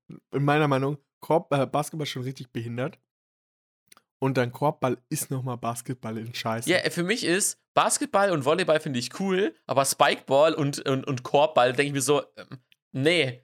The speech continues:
Speaker 2: also warum jetzt dieser, dieser
Speaker 1: Korbball,
Speaker 2: Remix, weißt du?
Speaker 1: du hast ja,
Speaker 2: Das
Speaker 1: du hast so einen Korb und hast du so einen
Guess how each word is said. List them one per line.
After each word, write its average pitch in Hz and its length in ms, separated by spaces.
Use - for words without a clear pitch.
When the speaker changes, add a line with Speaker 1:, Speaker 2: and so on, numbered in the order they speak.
Speaker 2:
also 135 460
warum 156 360
jetzt 160 220
dieser, 139 300
dieser 156 320
Speaker 1:
Korbball, 156 220
Speaker 2:
Remix, 127 400
weißt 127 300
du? 143 100
Speaker 1:
du 151 220
hast 185 280
ja, 156 180
Speaker 2:
Das - 240
Speaker 1:
du 151 60
hast - 160
so 151 60
einen 139 140
Korb 135 500
und 147 200
hast - 180
du 165 60
so 151 140
einen 151 200